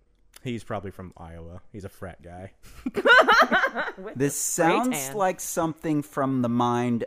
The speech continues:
Speaker 3: of a Doug Sharp. So I'm gonna say false on this
Speaker 2: Oh,
Speaker 3: one.
Speaker 2: man.
Speaker 1: Hmm. Do we stick with Josh and possibly stay tied? Well, definitely stay tied, whether he's right or wrong, or do we go off and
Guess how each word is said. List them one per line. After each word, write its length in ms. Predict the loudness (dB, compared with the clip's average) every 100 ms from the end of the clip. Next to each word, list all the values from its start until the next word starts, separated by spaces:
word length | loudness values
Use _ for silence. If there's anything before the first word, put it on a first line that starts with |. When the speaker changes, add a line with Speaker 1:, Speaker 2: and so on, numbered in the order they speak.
| -6
Speaker 3:
of 320 | -4 -4 -6 -14 _
a 180 | -6 -6
Doug 460 | -6 -4 -4 -4 -10
Sharp. 500 | -16 -10 -8 -8 -10
So 160 | -6 -2
I'm 200 | -2 -2
gonna 160 | -4 -4
say 220 | -4 -6
false 540 | -8 -6 -4 -6 -12
on 180 | -12 -10
this 120 | -10
Speaker 2:
Oh, 80 | -10
Speaker 3:
one. 220 | -10 -10
Speaker 2:
man. 360 | -10 -10 -12 -10
Speaker 1:
Hmm. 800 | -8 -6 -6 -6 -8 -10 -14 -16 -20 -20 -16
Do 120 | -12
we 100 | -10
stick 320 | -10 -10 -10 -10
with 140 | -10
Josh 340 | -6 -6 -6 -8
and 180 | -10 -8
possibly 380 | -6 -6 -6 -10
stay 240 | -6 -8
tied? 320 | -8 -8 -6
Well, 180 | -2 -2
definitely 340 | -2 -2 -4
stay 180 | -8 -10
tied, 260 | -8 -8 -8
whether 160 | -8
he's 120 | -8 -6
right 160 | -6
or 60 | -6
wrong, 320 | -8 -10 -10
or 80 | -12
do 120 | -10
we 120 | -10
go 260 | -10 -10 -10
off 340 | -10 -12 -16 -16
and 180 | -16